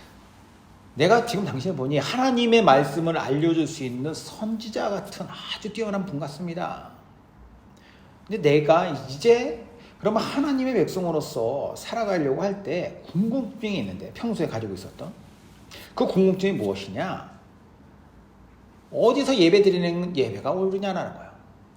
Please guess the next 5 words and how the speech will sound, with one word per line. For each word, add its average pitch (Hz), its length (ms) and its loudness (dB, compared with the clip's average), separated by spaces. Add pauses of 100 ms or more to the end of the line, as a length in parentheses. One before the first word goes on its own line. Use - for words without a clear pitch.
(920)
자, - 60 -20 (580)
장소에 175 500 -2
관한 113 300 -4
이야기를 95 300 -8
하는데요. 101 340 -14